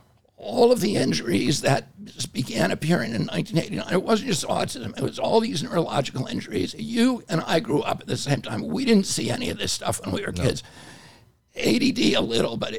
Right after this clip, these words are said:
Speaker 1: A D H D, speech delay, no. Language delay, tics,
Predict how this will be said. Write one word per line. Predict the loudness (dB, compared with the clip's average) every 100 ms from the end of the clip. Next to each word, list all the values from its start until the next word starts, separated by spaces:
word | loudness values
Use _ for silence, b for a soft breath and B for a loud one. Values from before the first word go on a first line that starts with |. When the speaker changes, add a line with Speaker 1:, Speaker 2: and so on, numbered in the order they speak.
| -2
Speaker 1:
A | -2
D | 0 0
H | 2 2
D, | 2 0 -2 _
speech | -4 2 2 2
delay, | -4 -2 0
no. | -2 -2 0 0 -2 -8
Language | -4 -2 0 -2 -2
delay, | -2 -2 -4
tics, | 2 4 4 2